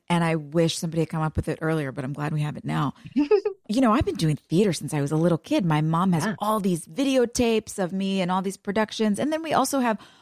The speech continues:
Speaker 1: all of our family movies and all of the family photo albums and all of the everything that just takes up so much space. And I'm so grateful that Legacy Box created this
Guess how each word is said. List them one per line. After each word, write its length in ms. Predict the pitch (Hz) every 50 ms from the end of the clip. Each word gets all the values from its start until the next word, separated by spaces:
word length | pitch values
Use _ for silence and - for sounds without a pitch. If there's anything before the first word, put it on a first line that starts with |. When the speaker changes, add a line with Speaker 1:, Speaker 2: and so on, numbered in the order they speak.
| - _
Speaker 1:
all 160 | - 254 262
of 100 | 247 214
our 100 | 214 196
family 380 | 196 - 240 240 240 233 240 254
movies 460 | 247 240 262 294 254 220 202 156 156
and 120 | 175 175 175
all 140 | 170 175
of 100 | 190 185
the 80 | 196 208
family 340 | 196 - 214 214 214 226 233
photo 340 | 220 - 262 269 277 254 214
albums 360 | 175 165 160 165 160 156 151
and 100 | 170 -
all 200 | - 175 196 220
of 140 | 226 208 190
the 140 | 202 190 - - - - - _ _ _
everything 560 | 220 220 202 247 254 226 - 208 185 165 165 151
that 220 | 165 165 165 - _ - _ _ _ _ _ _ _ _ _ _ _ _ _ _ - 185 _
just 380 | - - 233 254 240 220 - -
takes 240 | 233 226 214 - -
up 120 | 208 202
so 140 | - - 185
much 160 | 170 165 160
space. 460 | - - - 165 151 165 180 - - _
And 100 | 170 175
I'm 100 | 175 175
so 320 | - - - 214 208 233
grateful 580 | 220 262 247 208 - - 202 175 156 156 160 - _
that 260 | 170 180 170 - -
Legacy 540 | 180 175 175 180 190 185 262 - - 262 233
Box 480 | 185 175 156 147 143 160 - - -
created 800 | - - - - 185 175 170 175 180 196 208 202 185 170 160 151
this 360 | 160 170 165 151 - - -